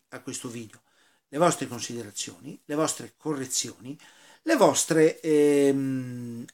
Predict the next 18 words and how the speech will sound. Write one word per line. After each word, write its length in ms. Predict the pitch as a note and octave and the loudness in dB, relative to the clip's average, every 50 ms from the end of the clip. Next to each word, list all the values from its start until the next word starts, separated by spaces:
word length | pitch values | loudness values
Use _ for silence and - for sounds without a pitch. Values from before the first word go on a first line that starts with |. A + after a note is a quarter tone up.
| _ - | _ -2
aggiunte 640 | - A#3 A#3 G#3+ G#3+ D4+ C4+ F#3+ D3+ - - - - _ _ _ _ _ _ _ - | 0 0 2 8 10 10 10 10 8 0 -6 -16 -20 _ _ _ _ _ _ _ -6
a 140 | - E3+ | -6 -4
quanto 560 | E3 - E3 D#3+ D3+ C3+ C3 - C3 A#2 - _ _ _ _ _ _ _ _ _ _ _ _ _ _ _ _ _ | 0 0 2 2 2 0 -2 -4 -6 -6 -6 _ _ _ _ _ _ _ _ _ _ _ _ _ _ _ _ _
ho 120 | - G3+ G3+ | -2 0 4
detto 500 | F3 G3+ E3+ - - _ - A2 - _ _ _ _ _ _ _ _ _ _ _ _ _ _ _ _ _ _ _ _ _ _ | 4 4 4 4 0 _ -18 -20 -20 _ _ _ _ _ _ _ _ _ _ _ _ _ _ _ _ _ _ _ _ _ _
usando 720 | - E3 D#3+ F#3 G#3+ F#3+ E3 C#3 B2+ A#2+ A2+ A2 - _ | -2 2 6 8 8 8 8 6 2 -4 -10 -14 -16 _
le 180 | - C3 D#3 E3 | -4 -2 -2 0
parole 560 | - F3 E3+ E3+ F3+ E3+ D#3 C3 B2 B2 - _ | 4 4 6 8 8 8 8 6 2 -4 -14 _
di 280 | - C#3+ E3 E3+ - _ _ _ _ | -10 -8 -6 -6 -8 _ _ _ _
Francesco 680 | _ - - D3+ D#3 D3 C3+ - F#3 F3+ - - - | _ -12 -8 -6 -6 -4 0 2 2 4 2 2 0
Filippi 580 | C3+ - F3 E3+ D#3 D3+ C#3+ - _ - C3 - _ _ - | -2 -2 0 0 0 0 0 -2 _ -20 -20 -20 _ _ -2
a 140 | - G#3 G3+ | 0 0 2
proposito 640 | - - D#3 - B2+ B2 A#2 A2 B2 A2+ - C#3 | 2 0 -2 -2 -4 -6 -6 -6 -8 -6 -6 -6
del 340 | C#3 D3 C#3+ F#3 A#3+ A3 F#3+ | -6 0 4 4 4 4 4
duce 460 | D3+ D3 C#3+ B2+ C3 - D3+ C3+ C3 - - - - _ _ | 2 0 0 0 0 -2 -2 -2 -2 -6 -14 -20 -20 _ _
come 460 | - A#3 A3+ F#3 D#3 C#3 B2+ - _ _ | 0 2 2 4 2 0 -2 -4 _ _
condottiero, 920 | _ - C#4+ D#4 D4+ B3+ F#3 D3+ C#3+ - - - B2 A2+ A2 G#2+ A#2 - _ _ _ | _ 4 6 6 6 6 4 2 2 0 -6 -14 -14 -14 -14 -16 -18 -18 _ _ _
stratega 800 | _ - - - A#3+ A#3 G#3+ - - C3+ B2 A#2 A2 B2+ - | _ -6 -2 2 2 2 2 0 -4 -8 -8 -8 -10 -12 -12